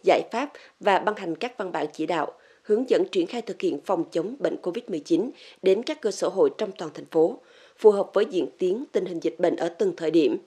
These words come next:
Thời gian qua, hưởng ứng lời kêu gọi của Thủ tướng Chính phủ chống dịch như chống giặc và thực hiện các văn bản khẩn về phòng chống dịch covid mười chín của Trung ương, tỉnh, thành phố, hội Liên hiệp Phụ nữ thành phố đã thành lập đội phòng chống dịch covid mười chín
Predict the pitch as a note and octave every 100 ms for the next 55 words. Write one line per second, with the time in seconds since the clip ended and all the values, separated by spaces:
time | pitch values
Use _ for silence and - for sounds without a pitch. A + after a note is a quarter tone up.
0 | _ _ _ _ _ _ _ _ _ _
1 | A#3+ G#3+ B3 A#3 A3+ G#3+ - _ A3 G#3
2 | G3+ D4 G#3 G#3+ F#3+ D#3 E3 F3+ F3 F#3+
3 | F3 B3 B3+ A3 C#3+ - - C#3+ B2+ -
4 | - F#3+ F3+ F3 A3 G3 - - - _
5 | A3 G3 - F3 G3+ C#4 A3 F#3+ D#3 -
6 | G3+ B2+ A2+ F#3 F#3+ E3 - G#3 A3 -
7 | F3+ B3+ G3+ D3+ F3+ G#3 - - - -
8 | F3+ - C4 A3+ A3 G#3 - - - F#3+
9 | F#3 - D3+ E3+ E3+ C4 - _ _ -
10 | G3+ G#3 A#3+ - F#3+ E3 G3+ E3+ F3+ G#3
11 | F3 - - F#3+ E3+ E3+ - F#3 E3+ C3+
12 | - G3 D#3+ D3+ E3+ A#3 G3 F#3 F3+ B3
13 | F3 D3 E3+